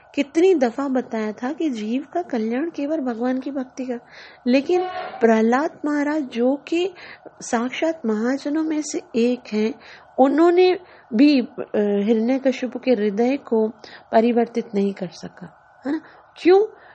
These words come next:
क्योंकि जो ये बात पूरी तरह से जड़ पकड़ के, पूरी तरह सड़ने के लिए कटिबद्ध हैं,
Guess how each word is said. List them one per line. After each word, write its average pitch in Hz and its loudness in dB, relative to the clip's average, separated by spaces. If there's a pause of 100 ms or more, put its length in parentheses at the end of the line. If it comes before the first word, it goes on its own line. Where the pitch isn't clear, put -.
(180)
क्योंकि 392 2 (200)
जो 277 6 (360)
ये 262 2
बात 330 -6
पूरी 294 2
तरह 302 0
से 320 -2 (580)
जड़ 214 0
पकड़ 285 4
के, - -4
पूरी 302 2
तरह 339 2
सड़ने 294 2
के 320 -2
लिए 320 4
कटिबद्ध 285 2
हैं, 202 -4